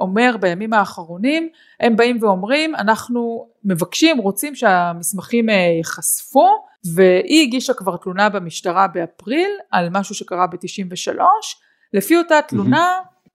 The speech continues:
Speaker 1: היא הותקפה על ידו במסדרון הסנאט, באופן, אה, פוגעני, חודרני, לא נחזור על הדברים, סיפרנו על זה כבר בפרק, אה, הקודם,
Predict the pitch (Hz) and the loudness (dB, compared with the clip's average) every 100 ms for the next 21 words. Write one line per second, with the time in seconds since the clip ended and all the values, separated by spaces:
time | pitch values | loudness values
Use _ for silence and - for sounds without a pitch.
0 | - 226 233 254 - 339 330 254 254 240 | -4 -4 -4 -2 2 4 2 4 4 4
1 | - 196 220 214 208 208 190 208 226 247 | -2 -2 0 0 -2 -4 -2 2 4 4
2 | 233 214 247 349 349 196 185 208 - 214 | 0 -2 0 2 2 0 0 0 0 -6
3 | 190 175 185 175 226 339 - 196 175 208 | -4 -4 -4 0 2 2 2 0 0 0
4 | 330 277 214 220 240 - 208 220 214 175 | 0 -2 -2 0 0 0 -2 2 2 0
5 | 175 226 247 - - 208 208 208 180 190 | -4 -8 -6 -8 -4 -2 -2 -6 -8 -8
6 | 170 - 196 208 208 185 170 165 190 165 | -8 -2 0 0 -2 -2 -2 -4 -6 0
7 | 202 190 | 0 0